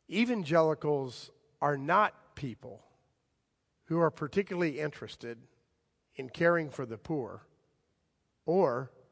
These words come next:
the environment. You might run into that too. So this week, I was invited by a group of people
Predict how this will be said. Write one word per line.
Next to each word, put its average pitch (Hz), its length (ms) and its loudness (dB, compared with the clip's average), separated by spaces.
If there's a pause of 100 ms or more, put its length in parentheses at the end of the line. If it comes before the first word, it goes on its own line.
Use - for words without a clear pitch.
(760)
the 147 100 -2
environment. 143 560 0 (1600)
You 156 80 -8
might 190 120 4
run 180 220 0
into 156 240 -4
that 143 360 -8
too. 147 200 -10 (2750)
So 185 200 2
this 220 240 4
week, 131 380 -4 (880)
I - 120 -4
was 196 200 4
invited 160 540 2
by 135 140 -2
a 127 60 -4
group 139 300 -6
of 123 120 -8
people 113 500 -8